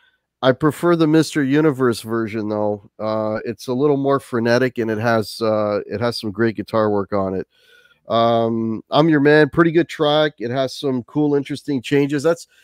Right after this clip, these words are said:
that's the one thing with these guys that I really like is sometimes, like, you'll be listening to, you know, like, a verse, and you kinda think the song is one thing, and then it just,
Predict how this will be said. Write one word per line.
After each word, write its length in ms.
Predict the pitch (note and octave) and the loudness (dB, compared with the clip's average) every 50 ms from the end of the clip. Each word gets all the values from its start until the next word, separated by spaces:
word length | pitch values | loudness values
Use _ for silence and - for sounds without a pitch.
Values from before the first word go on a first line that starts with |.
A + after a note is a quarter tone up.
| _ _ _ | _ _ _
that's 240 | - E3+ G3+ - - | 0 0 0 0 0
the 140 | - C#4+ A#3+ | 0 0 2
one 260 | F3 D#3 D#3 D#3 D3 | 4 4 2 2 2
thing 220 | - D#3 D3 C#3 C#3 | 0 -2 0 0 -2
with 100 | B2+ B2+ | -2 -2
these 220 | B2+ B2 A2 - | -4 -4 -4 -2
guys 260 | - B2 B2 B2 A2+ B2 | 0 2 2 2 2 2
that 80 | B2 | 0
I 60 | A2+ | -2
really 440 | A2+ A2+ A2+ A#2+ C3 C3+ C3+ B2+ A#2+ | -2 -2 -4 -4 -4 -2 0 0 0
like 340 | A#2 A#2 A2+ A#2 A#2 - - | 2 2 2 2 0 -2 -4
is 120 | G#2 G2 | -6 -6
sometimes, 720 | - - - D3+ E3+ - - C#3+ C#3+ C#3+ C#3 C3+ B2+ - - | -4 -2 0 0 0 0 0 0 2 4 4 2 2 0 -2
like, 180 | A#2+ A2 - | -4 -4 -2
you'll 120 | - A#2+ G#2+ | -4 -4 -4
be 120 | A2 A#2+ | -2 -2
listening 560 | A2+ A#2+ B2+ B2+ - - C3 B2+ B2+ B2+ B2 - | -2 0 -2 -2 -4 -4 -4 -4 -2 -4 -4 -4
to, 260 | - B2 A#2+ A2+ A2 | -4 -2 -2 -2 -2
you 100 | A2 A#2+ | -2 0
know, 120 | A#2 G#2 | 0 0
like, 180 | G2+ G#2 G2+ G2 | 0 -2 -2 -4
a 80 | G#2 F#2+ | -6 -6
verse, 360 | F#2 A2+ A#2 B2+ B2 - - | -2 0 0 0 0 0 -4
and 80 | A2+ | -6
you 60 | G#2+ - | -6 -4
kinda 240 | - A#2+ A2+ G#2+ | -2 -2 -2 -2
think 260 | - _ B2+ B2 A2+ - | -2 _ -6 -6 -4 -4
the 100 | A2 G#2 | -6 -6
song 300 | - - A#2 A#2+ A2+ G#2 | -4 -2 -2 -2 -2 -4
is 120 | F#2 G#2+ | -4 -2
one 180 | A2 A#2+ A#2+ A2 | 0 0 0 0
thing, 240 | - A#2 A2 A2 | 0 -2 -2 0
and 80 | A2 A#2+ | 0 0
then 140 | B2+ B2+ B2 | 0 0 -2
it 60 | G#2+ | -2
just, 280 | - A#2+ A2 - - | -4 -4 -6 -6 -8